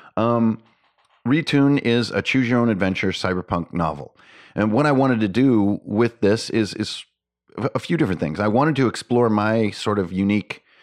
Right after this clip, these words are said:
I hope it's unique, take on cyberpunk and, and, you know, the very human sort of angle that I like to think of it. And,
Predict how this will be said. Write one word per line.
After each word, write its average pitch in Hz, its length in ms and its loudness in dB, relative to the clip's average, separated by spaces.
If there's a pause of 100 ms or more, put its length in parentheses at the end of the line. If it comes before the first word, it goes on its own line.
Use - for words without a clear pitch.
(360)
I 90 100 -2
hope - 200 0
it's - 140 -6
unique, 87 320 0
take 117 300 -2
on 92 140 0
cyberpunk 90 680 -4
and, 90 180 -2
and, 90 160 -2
you 92 60 0
know, 92 80 0
the 87 100 0
very 95 220 0
human 92 720 0 (280)
sort 110 220 -2
of 92 60 -2
angle 101 380 0
that 80 140 -2
I 85 260 -2
like 92 220 -4
to - 80 -16
think 104 260 -6
of 87 120 -4
it. 80 180 -8 (380)
And, 107 360 -2